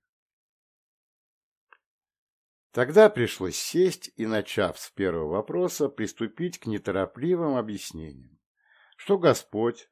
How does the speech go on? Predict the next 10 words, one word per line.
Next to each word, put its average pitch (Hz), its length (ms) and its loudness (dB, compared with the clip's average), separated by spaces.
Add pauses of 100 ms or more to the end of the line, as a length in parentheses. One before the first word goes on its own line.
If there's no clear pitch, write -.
(100)
то 110 100 -4
есть 95 200 -4
Небесный 87 480 -6
Отец, 160 420 -6 (600)
он, 208 200 6
конечно, 170 600 2
всемогущ, 123 1000 0
всеблаг 117 880 4
и 131 60 0
всеведущ, - 760 -4